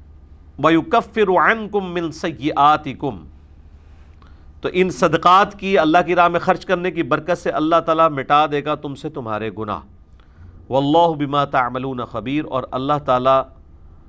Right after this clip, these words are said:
ख़बरदार है उन अमाल से जो तुम कर रहे हो। अच्छा, ये टॉपिक तो कुरान में कई जगह आया कि ये जो नेकियां हैं ना ये गुनाहों को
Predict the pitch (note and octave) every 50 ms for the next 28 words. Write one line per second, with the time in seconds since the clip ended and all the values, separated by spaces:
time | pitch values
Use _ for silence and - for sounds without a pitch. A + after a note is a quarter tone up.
0 | - - - - - - - - - - - - - - - - D3+ C#3+ C#3 D#3+
1 | D3+ - B2 D#3+ F3 F3+ F#3 E3+ C#3+ C3+ C3 C3+ C3+ C3+ - - - - - -
2 | - - D3+ D3+ D3 - - C3 B2+ B2+ C3+ C#3+ D3 C#3+ C#3+ - C3+ B2 A#2 A2+
3 | A#2+ A#2+ - B2+ C#3 C#3+ - - - - - - - C3 B2 A2 G2 G2 G2 F#2
4 | F#2+ F#2 F2+ E2 E2+ F#2 F2 D2+ - - - - - - - - - - - -
5 | - - - - - - - - - - - - - - - - - - C#3 -
6 | C#3 C3+ D3+ G3 G#3+ A3 G#3+ G#3+ - - - - - - - - - - - -
7 | - - D#3+ D#3 D3+ G#3+ - - G3 F3+ - F3 D#3+ E3 F3+ F#3 F3+ F3 F3 F3+
8 | F#3 F#3+ E3 F3+ E3 D#3+ D3 C3+ C3+ C#3+ C#3+ C#3+ D#3+ D3 C#3+ C#3+ C3 D3 C#3+ B2+
9 | C3+ C#3+ C#3+ C#3+ F3 F#3 D3+ D3 D#3+ E3 D#3 C#3 B2 C#3 D3 D3 D3 C#3 B2 G#2+
10 | C3+